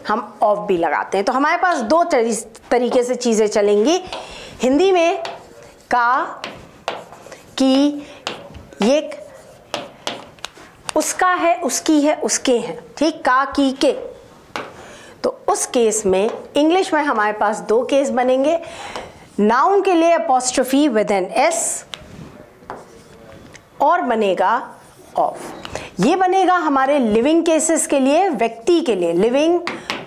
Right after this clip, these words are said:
और person के लिए, ये व्यक्ति के लिए बनेगा। और ये बनेगा animals के लिए, things के लिए, places के लिए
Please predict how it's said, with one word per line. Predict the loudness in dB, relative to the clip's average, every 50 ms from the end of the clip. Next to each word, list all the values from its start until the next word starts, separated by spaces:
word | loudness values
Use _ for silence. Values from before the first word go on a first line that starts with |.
| -2 0
और | 2 2 2 2
person | 0 -4 -10 -8 -2 0 2 2 2 0 0 -2 -2 -2
के | -2 -2
लिए, | -2 0 2
ये | 2 4 4 4 2
व्यक्ति | 2 0 0 0 0 2 2
के | 4 2
लिए | 4 4 2 2
बनेगा। | 0 0 0 -2 -2 -2 -4 -8 -10 -14 -20 -20 -20 -20 -20 -20 -20 -20 -20 -18 -14 -12 -12 -12 -14 -18 -20 -20 -20 -20 -20 -16 -12 -12 -12 -12 -14 -18 -12 -4 -2
और | -2 0 0
ये | 0 2 2 2 2
बनेगा | 2 2 2 2 2 2 2 2 2 2 0 0 -2 -6 -12 -18 -20 -20 -20 -20 -20 -20 -20 -14 -12 -8 -4 -2
animals | 0 0 2 2 2 4 2 2 2 0 -2 0
के | 2 2 2
लिए, | 4 4 4 4 4 4 2 0 -4 -10 -14 -20 -20 -20 -20 -20 _ _ -20 -20 -20 -20 -20 -20 -20 -20 -20 -20 -20 -20 -20 -20 -20 -20 -20 -20 -20 -20 -20 -18 -14 -12 -12 -12 -14 -18 -20 -20 -20 -20 -20 -18 -14 -12 -12 -12 -12 -16 -20 -20 -20 -20 -20 -20 -14 -12 -10 -10 -10 -10 -6 -2 0
things | 2 2 2 0 -2 -2
के | 0 0 2
लिए, | 2 2 2 2 2 2 2 0 -2 -8 -14 -16 -18 -20 -20 -20 -8 -2
places | 0 2 2 2 2 0 0 0 0 0 0
के | 0 0 2
लिए | 2 2 2 4 4 2 2 0 -4 -10